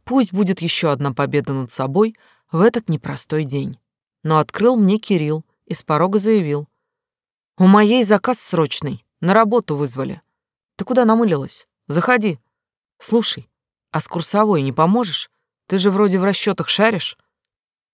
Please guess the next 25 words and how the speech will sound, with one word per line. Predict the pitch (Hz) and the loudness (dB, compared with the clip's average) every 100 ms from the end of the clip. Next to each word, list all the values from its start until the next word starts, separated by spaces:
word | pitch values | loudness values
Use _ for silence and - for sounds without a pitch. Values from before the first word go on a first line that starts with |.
| _ _ _ _ _ _ _ _ _ _ _ _ | _ _ _ _ _ _ _ _ _ _ _ _
И | 175 | -6
снова | - 226 240 220 | 2 4 6 4
это | 196 180 | 4 2
глупое | 202 214 214 185 | 4 6 4 4
чувство. | 185 170 - 165 139 _ _ _ _ | 0 -4 -2 -4 -6 _ _ _ _
Неловкость | 147 160 165 185 233 - 214 - - | -4 0 2 2 2 0 -4 -4 -6
оставаться | 170 - 165 151 143 - | -6 -2 -2 -2 -4 -8
с | - - | -10 -6
парнем | 147 139 135 123 | -4 -4 -6 -4
подруги | 139 139 175 175 | -4 -2 -4 0
один | 151 127 139 | -2 0 -4
на | 139 | -2
один. | 143 127 143 143 _ _ _ _ | -4 -6 -8 -12 _ _ _ _
Хотя | - 233 233 254 | -4 -4 0 2
никто | 226 - 220 | 2 2 2
на | 208 | 2
свете | - 202 214 - | 0 0 0 0
меня | 151 165 190 | -2 0 0
не | 185 | -2
заподозрит | 165 180 165 202 - 117 - _ _ | 0 -2 0 -2 -4 -14 -16 _ _
в | 151 | -4
легкомысленности. | 147 - 147 143 143 139 - - - - _ _ _ _ _ | -4 -2 -4 -2 -4 -8 -8 -10 -14 -20 _ _ _ _ _
Да | - 170 220 | -4 4 4
и | 240 | 4
Кира, | - 196 170 160 | -2 0 0 0